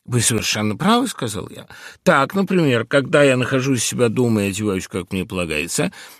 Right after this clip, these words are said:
я ношу на своём теле работу сотни ремесленников. Постройка и обстановка моего дома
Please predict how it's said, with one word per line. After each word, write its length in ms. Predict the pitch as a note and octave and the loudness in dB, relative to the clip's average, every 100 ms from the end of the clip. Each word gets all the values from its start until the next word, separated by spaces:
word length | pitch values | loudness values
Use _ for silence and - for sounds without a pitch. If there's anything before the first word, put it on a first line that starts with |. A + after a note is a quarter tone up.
| - | -4
я 280 | A2 C#3 | 2 4
ношу 300 | C#3 C3 - | 4 4 2
на 120 | C#3 B2 | 2 2
своём 320 | B2 A#2 A2 | 0 0 0
теле 240 | C3 B2 | 0 0
работу 420 | A2 G#2+ A2+ - | 0 0 -2 -4
сотни 380 | G2+ - G2 - | -4 -2 -2 -2
ремесленников. 720 | A2 E3+ F#3+ B2 G2+ F2+ G#2 | -2 0 0 0 -6 -8 -12
Постройка 720 | - B2 A2+ - D#3+ G3+ C3 B2+ | -4 -2 -2 0 2 2 2 -2
и 60 | |
обстановка 640 | A#2 G#2 - C#3+ D#3+ B2+ C3+ | -2 -4 -4 -2 -2 -2 -2
моего 340 | A#2+ A2 G#2+ | 0 0 -2
дома 460 | G2+ F#3 A#3 D3 | 2 4 4 2